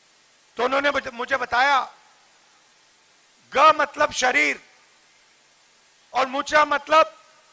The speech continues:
साफ करना। गमुचा मतलब इससे हम अपना शरीर साफ कर सकते हैं।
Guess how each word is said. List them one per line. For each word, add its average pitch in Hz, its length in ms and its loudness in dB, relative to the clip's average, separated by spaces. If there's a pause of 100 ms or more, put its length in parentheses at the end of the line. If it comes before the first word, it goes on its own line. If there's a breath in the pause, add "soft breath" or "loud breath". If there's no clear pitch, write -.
(720)
साफ 277 460 2
करना। 226 400 -4 (1800)
गमुचा 294 520 2
मतलब 285 560 0 (720)
इससे 277 300 -4
हम 311 400 -2 (760)
अपना 277 320 -4
शरीर 247 380 -6
साफ - 320 -6
कर 220 120 -10
सकते 202 360 -18
हैं। 151 180 -18